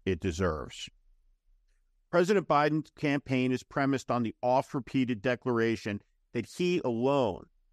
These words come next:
can beat Trump, as Trump has claimed that he alone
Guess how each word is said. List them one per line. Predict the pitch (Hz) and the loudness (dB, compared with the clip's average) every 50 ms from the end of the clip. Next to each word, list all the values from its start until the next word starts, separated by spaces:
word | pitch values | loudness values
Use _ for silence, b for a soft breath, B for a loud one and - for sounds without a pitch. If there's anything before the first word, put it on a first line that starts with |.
| _ _ _ | _ _ _
can | - 113 | -4 -2
beat | 98 98 120 110 - | 0 0 0 -2 -2
Trump, | - - - 120 92 - - _ _ _ _ _ _ _ _ _ _ - | -4 -2 0 0 0 -2 -6 _ _ _ _ _ _ _ _ _ _ -6
as | - 120 117 - | -6 -4 -4 -6
Trump | - - - 165 160 139 147 | -4 -2 0 0 0 0 0
has | 147 120 - | -2 -2 -2
claimed | - - 147 135 135 131 127 117 | -2 -2 0 0 2 2 0 0
that | 104 - | -2 -4
he | - - 147 135 | -4 -2 0 2
alone | 127 113 110 117 143 165 165 143 120 107 110 120 127 | 2 2 2 0 2 2 2 2 0 0 -2 -4 -6